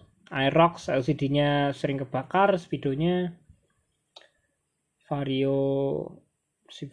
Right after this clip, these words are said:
T-nya gredeg, speedometernya kela-, ke-, seri-, bisa kemasukan air.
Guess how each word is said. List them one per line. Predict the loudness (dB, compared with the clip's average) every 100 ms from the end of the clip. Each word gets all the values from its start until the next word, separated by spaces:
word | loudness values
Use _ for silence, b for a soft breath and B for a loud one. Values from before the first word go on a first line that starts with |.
| -6
T-nya | -4 -4 -6
gredeg, | -8 -4 2 6 8 6 4 _ _ _ _ _ _ _ _
speedometernya | -18 -10 -6 -4 -4 -4 -2 0 -2 -4 -8 -6
kela-, | -2 -2
ke-, | -4 -10 -10 -10
seri-, | -8 -6 -4
bisa | 0 0
kemasukan | 0 -2 -4 -4 -4 -4
air. | -2 0 2 2 0 -2